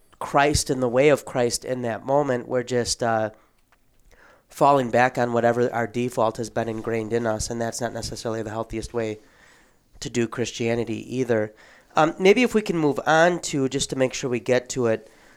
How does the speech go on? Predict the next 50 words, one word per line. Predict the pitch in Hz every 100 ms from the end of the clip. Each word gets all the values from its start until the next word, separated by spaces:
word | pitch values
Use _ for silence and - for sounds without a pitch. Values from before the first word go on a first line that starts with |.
| _
um, | 139 139
why | 160
don't | 208
we | 220
move | 185 147
on | 143
to | 156
the | 127
worship | 117 120 113 -
section, | - 120 - 127
and, | 123 120
and | 131 123
maybe | 135 135 131 - _ - - - _ _
either | 151 165
of | 143 123
you, | 147 147
if | 139
you | 120
have, | 98 139 135 127 110
um, | 117 117 110 110 _ - - -
your | 143
thoughts | 127 139 135 -
on | 131
when | 123
he | 117
did | 123 123
talk | - 120 123
about | 117 107
that. | 117 113
I |
think, | 120 143 139
uh, | 123 107 - - _ _ _ _
he's | 165
not | 175 156
making | 165 156
a |
case | 127 156 147
for | -
Christianity | - 165 147 - 135 135 120
per | 120 123
se, | 110 - 147
but | 143
I | 127
think | 165 160
he | 196
is | 202 - - - - - - _
making | - 143 208 208 180
something | 143 120 131 123
that, | 120 120
um, | 123 117 110 107